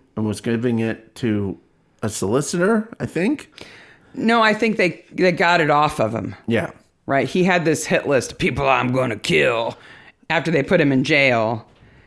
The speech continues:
Speaker 2: and they took it away from him and published it.
Speaker 1: Yeah.
Speaker 2: Now, seeing this list should tell you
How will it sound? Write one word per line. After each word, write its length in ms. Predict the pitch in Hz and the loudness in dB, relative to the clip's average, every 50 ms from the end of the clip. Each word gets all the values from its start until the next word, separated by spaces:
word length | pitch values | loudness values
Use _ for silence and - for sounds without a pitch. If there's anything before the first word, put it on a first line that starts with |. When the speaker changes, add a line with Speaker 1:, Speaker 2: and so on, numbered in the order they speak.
| _ - | _ -6
Speaker 2:
and 140 | - 139 139 | -2 0 0
they 80 | 139 139 | 2 0
took 220 | - 208 185 - | 0 0 0 0
it 60 | 151 - | 2 2
away 260 | 139 147 147 147 143 | 2 2 2 2 0
from 260 | 143 - 135 127 127 | 0 0 0 0 2
him 160 | 127 120 120 | 2 0 0
and 160 | 120 117 117 | 0 -2 -2
published 500 | - - 160 151 156 147 135 135 - - | -2 0 0 0 2 2 0 0 -2 -4
it. 380 | - 117 139 - 107 - - - - _ _ - | -4 -4 -4 -4 -4 -6 -8 -14 -20 _ _ -8
Speaker 1:
Yeah. 220 | 113 104 - - - - _ - - - - - - - - _ _ _ _ _ | -6 -6 -6 -8 -12 -16 _ -20 -20 -20 -20 -20 -20 -20 -20 _ _ _ _ _
Speaker 2:
Now, 320 | - 175 180 156 135 135 - - _ _ _ _ _ _ _ _ _ _ | 0 2 2 2 0 -2 -6 -10 _ _ _ _ _ _ _ _ _ _
seeing 440 | - - - - 220 220 233 247 240 | -12 -8 -4 0 2 2 4 4 4
this 220 | 240 240 233 240 - | 4 2 0 0 0
list 580 | 202 262 269 214 165 143 - - - - - - _ _ _ _ | 0 2 4 4 4 2 0 -2 -6 -8 -10 -14 _ _ _ _
should 580 | - - - - - - - 208 214 233 233 226 | -10 -8 -6 -4 -2 0 2 2 2 2 0 -2
tell 260 | - 202 254 277 285 247 | -2 0 2 2 2 2
you 460 | 180 143 135 123 120 117 113 110 | 2 2 2 2 0 0 -2 -4